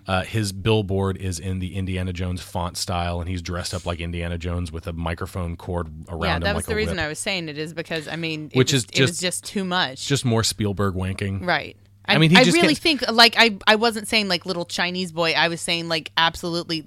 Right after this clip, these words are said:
Speaker 2: he's Short Round. He's just, he
Speaker 1: He's
Speaker 2: is
Speaker 1: dressed
Speaker 2: Short Round.
Speaker 1: like him.
Speaker 2: Yes.
Speaker 1: He looks, <laughs> yeah.
Speaker 2: <laughs> That's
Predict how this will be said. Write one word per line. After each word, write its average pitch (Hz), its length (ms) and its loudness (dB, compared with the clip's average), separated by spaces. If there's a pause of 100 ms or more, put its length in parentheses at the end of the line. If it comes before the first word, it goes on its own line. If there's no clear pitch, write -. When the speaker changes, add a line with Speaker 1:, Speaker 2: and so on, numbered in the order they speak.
Speaker 2:
he's - 400 -10
Short 196 320 -2
Round. 135 240 -6
He's 151 240 -10
just, 160 340 -2
he 165 140 -6
Speaker 1:
He's 240 160 2
Speaker 2:
is 160 180 -2
Speaker 1:
dressed 208 300 4
Speaker 2:
Short - 40 0 (100)
Round. 147 40 4
Speaker 1:
like 127 180 2
him. 104 140 -2
Speaker 2:
Yes. 208 140 8
Speaker 1:
He 185 80 8
looks, 190 340 4 (140)
<laughs> - 120 -16
yeah. 139 220 -2 (440)
Speaker 2:
<laughs> - 400 -6
That's 196 360 -8